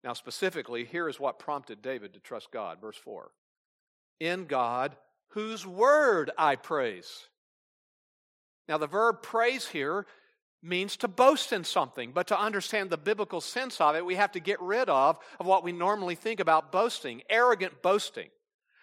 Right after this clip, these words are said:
Boasting in one's own person or boasting in your own skill, your own accomplishments. It's not that. In the biblical sense, boasting is the same thing as being confident. And what David took confidence in,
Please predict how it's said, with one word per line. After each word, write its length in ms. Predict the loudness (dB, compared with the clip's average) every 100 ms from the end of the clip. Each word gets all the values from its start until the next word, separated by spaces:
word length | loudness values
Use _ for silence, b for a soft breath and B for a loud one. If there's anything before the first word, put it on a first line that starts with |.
| _
Boasting 440 | 6 6 4 -4
in 100 | -4
one's 280 | -2 -4 -2
own 240 | -2 -2 -6
person 580 | -2 -2 -2 -6 -6
or 200 | -6 -6 B B 4
boasting 420 | 6 6 -2 -4
in 60 |
your 120 | -4 -2
own 160 | -4
skill, 540 | -6 -6 0 2 2 2
your 140 | 0
own 140 | -2
accomplishments. 760 | -4 -4 -4 -2 -6 -10 -12 -12
It's 140 | -8
not 280 | -2 0 0
that. 260 | 2 2 2
In 100 | -4
the 60 |
biblical 420 | -6 -6 -4 -8 -10
sense, 360 | -10 -10 -12 B B B
boasting 640 | -2 4 4 4 -4 -6
is 120 | -6 -8
the 80 |
same 340 | -10 -6 -6 -6
thing 320 | -8 -6 -8
as 120 | -10
being 340 | -10 -8 -8 -10
confident. 640 | -6 -6 -4 -8 -10 _ _ _ _ _ _ _ _ _ b b b
And 140 | -6 -2
what 220 | -2 2
David 400 | 4 4 2 -2
took 180 | -4 -2
confidence 640 | 2 2 2 -4 -8 -8
in, 340 | -6 -6 -6